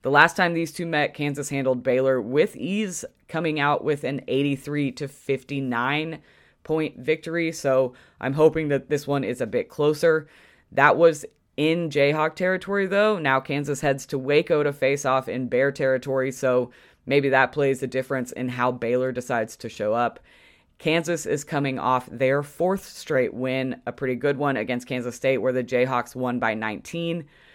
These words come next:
Baylor has won their last two games, but their most recent was the overtime thriller against Oklahoma State. And no, I will not be talking <laughs> about it again because I'm still sad.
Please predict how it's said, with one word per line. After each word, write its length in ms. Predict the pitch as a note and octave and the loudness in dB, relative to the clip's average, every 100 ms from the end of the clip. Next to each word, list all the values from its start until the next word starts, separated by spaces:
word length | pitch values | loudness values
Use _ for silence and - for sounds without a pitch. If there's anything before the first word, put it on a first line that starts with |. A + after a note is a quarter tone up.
| - _ _ | -20 _ _
Baylor 280 | D3 F3+ D#3+ | 6 6 4
has 180 | C#3+ | 2
won 240 | D3 C#3+ B2+ | 2 0 2
their 180 | C3 D3 | 2 6
last 300 | C3 C3+ - | 4 4 -2
two 120 | C#3+ | -4
games, 300 | C#3 C3+ B2 | -2 -4 -2
but 200 | B2 B2 | -4 2
their 140 | C3 | 2
most 320 | C3 C3+ C#3 | 2 0 -2
recent 480 | E3+ A3 C#4 A#3 G#3+ | -2 -2 0 0 0
was 220 | D#3+ D3+ | 0 0
the 200 | D3+ D3 | 0 0
overtime 580 | A2+ C#3+ D3+ C#3+ C#3 C3+ | 2 2 0 -4 -4 -4
thriller 420 | C#3 D3+ C#3 C3+ | -4 -2 0 2
against 460 | - B2 C3 B2+ - | 0 -2 -4 -6 -2
Oklahoma 480 | B2 B2+ B2+ B2 A#2 | -2 0 -2 -2 -6
State. 400 | - C3 C3+ - | -2 0 0 -2
And 320 | A#2+ B2 C3 | -4 -2 -2
no, 360 | C#3+ D3+ D#3 D3 | 4 6 6 4
I 80 | B2+ | 0
will 100 | A#2 | -4
not 320 | A#2 C#3 D3+ | 0 0 0
be 120 | D3 | -2
talking 360 | C#3 C3+ B2+ C3 | -2 -2 -2 -6
<laughs> 40 | |
about 260 | C3 D3 D3 | -4 -2 -2
it 100 | C#3+ | -2
again 300 | C3+ C3+ C3 | -4 -4 -6
because 300 | A#2+ C3 A2 | -8 -10 -10
I'm 160 | A2+ A2 | -10 -10
still 400 | - - C#3 C#3 | -10 -4 -2 -2
sad. 440 | C3+ A#2+ B2 | -2 0 0